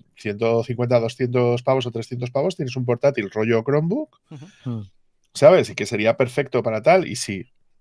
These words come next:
Speaker 1: volvemos a lo de antes, que tenga Linux por defecto, ¿no?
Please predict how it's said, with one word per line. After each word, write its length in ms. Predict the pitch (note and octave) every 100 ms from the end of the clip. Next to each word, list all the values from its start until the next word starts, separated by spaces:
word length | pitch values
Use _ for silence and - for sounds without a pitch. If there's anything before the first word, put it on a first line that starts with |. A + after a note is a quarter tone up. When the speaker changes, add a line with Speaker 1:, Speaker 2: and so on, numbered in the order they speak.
| -
Speaker 1:
volvemos 320 | G2 G2 G2
a 40 |
lo 60 | F#2+
de 120 | B2+
antes, 240 | E3+ G2+
que 100 | -
tenga 200 | F#2 F#2+ G2
Linux 260 | G2+ G#2
por 160 | - G2+
defecto, 420 | G#2+ D3+ - F3+
¿no? 280 | F3+ D4+